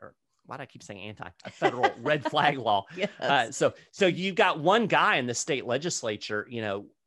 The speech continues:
Speaker 1: how much easier is it is to pour resources into a district where you're dealing with,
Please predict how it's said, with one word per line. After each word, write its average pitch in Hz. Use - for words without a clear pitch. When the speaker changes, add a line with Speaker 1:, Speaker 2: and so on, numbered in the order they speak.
Speaker 1:
how 196
much 214
easier 160
is 117
it 120
is 127
to -
pour 139
resources 123
into 110
a 101
district 120
where 113
you're 101
dealing 101
with, 95